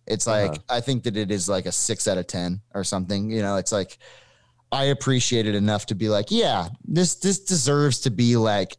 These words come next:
Speaker 1: a Halloween cult hit." I get it. I get it. It's just not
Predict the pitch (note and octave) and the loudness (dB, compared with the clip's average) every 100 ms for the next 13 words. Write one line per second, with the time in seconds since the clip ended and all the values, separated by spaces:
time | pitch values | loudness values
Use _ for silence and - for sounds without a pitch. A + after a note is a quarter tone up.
0 | - G#2 - A#2+ A#2 A2+ A2 G#2 G2+ G2+ | -2 -2 -2 -2 0 2 4 4 2 2
1 | F#2+ - - - G#2+ F2 - _ _ - | 0 -4 -6 0 2 0 -4 _ _ -12
2 | - G#2 E2+ - - G#2+ G#2+ E2 G2+ F2+ | -2 2 2 -2 -2 0 0 0 -2 0
3 | D2+ - - G2+ E2+ F#2+ D2+ B1 - _ | -2 -6 -4 -2 0 0 0 -4 -8 _
4 | - - _ C3+ - C#3+ C3 C3+ A#2+ A2+ | -20 -20 _ -2 0 0 4 2 2 -2
5 | - - | -4 -12